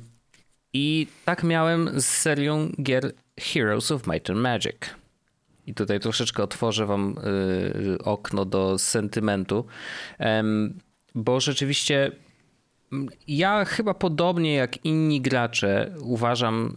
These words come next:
y, trójkę za jedną z najlepszych z serii. Em, i, i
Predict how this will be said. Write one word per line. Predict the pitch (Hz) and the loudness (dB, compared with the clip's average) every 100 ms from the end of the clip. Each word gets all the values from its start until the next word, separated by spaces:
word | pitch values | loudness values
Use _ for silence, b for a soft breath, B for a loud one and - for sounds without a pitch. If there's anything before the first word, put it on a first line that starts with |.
| - | -2
y, | 104 101 | 0 0
trójkę | - 135 131 127 123 98 | -2 0 2 2 2 0
za | 95 98 | 2 2
jedną | 101 101 101 | 2 0 0
z | |
najlepszych | 104 101 104 101 - 95 - | 0 2 2 0 -2 -2 -2
z | - - | -2 0
serii. | 98 82 92 - B B B B B | 0 0 -6 -8 B B B B B
Em, | - 92 90 92 92 90 90 92 - | -4 -2 0 0 0 0 0 -2 -4
i, | 127 127 139 139 143 - _ _ - _ - | -2 0 2 0 -2 -6 _ _ -20 _ -4
i | 139 147 | -4 -4